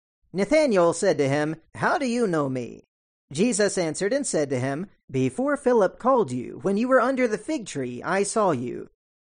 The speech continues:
Nathanael answered him, "Rabbi, you are the Son of God. You are the King of Israel." Jesus answered and said to him,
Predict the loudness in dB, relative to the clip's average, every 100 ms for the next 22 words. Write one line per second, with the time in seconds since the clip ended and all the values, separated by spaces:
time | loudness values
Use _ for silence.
0 | -4 -2 0 0 2 2 2 0 0 -2
1 | -2 -4 -6 -14 _ _ _ _ _ 0
2 | 2 2 -2 -12 -18 -14 -4 0 4 4
3 | 6 4 4 0 0 -2 -2 2 2 2
4 | -4 -10 _ _ 4 6 8 6 4 0
5 | 0 2 6 6 6 2 2 0 -10 _
6 | _ _ -2 0 2 2 2 -2 -2 -2
7 | -2 -2 0 0 2 0 -2 -6